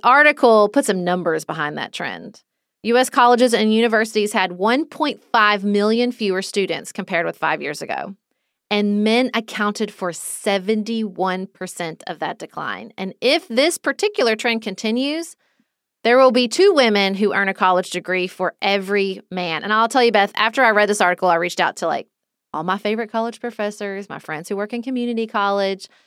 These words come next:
a friend of mine who helps high schoolers apply for college. And to a person, they all said, "Oh, yeah, not surprised, not surprised."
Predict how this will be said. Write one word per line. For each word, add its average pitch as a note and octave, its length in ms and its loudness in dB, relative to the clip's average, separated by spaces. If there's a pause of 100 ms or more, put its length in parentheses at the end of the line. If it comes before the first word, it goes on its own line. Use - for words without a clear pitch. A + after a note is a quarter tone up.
(260)
a E3+ 80 -8
friend F3+ 240 -4
of F#3 100 -4
mine F#3 360 2
who F#3 220 -4
helps F#3 520 -2
high E3+ 200 -2
schoolers A3 720 -2 (320)
apply G3+ 320 0
for G3 140 -2
college. F#3+ 680 2 (840)
And G#3+ 220 -2 (120)
to F4 120 -2
a D#4+ 160 6
person, D4+ 380 0
they G3+ 120 2
all F#3 160 2
said, D#3+ 360 -2 (320)
"Oh, A#3+ 60 2
yeah, C4+ 180 0 (520)
not A#3+ 240 4
surprised, D4 600 4 (520)
not A#3+ 220 4
surprised." B3+ 480 0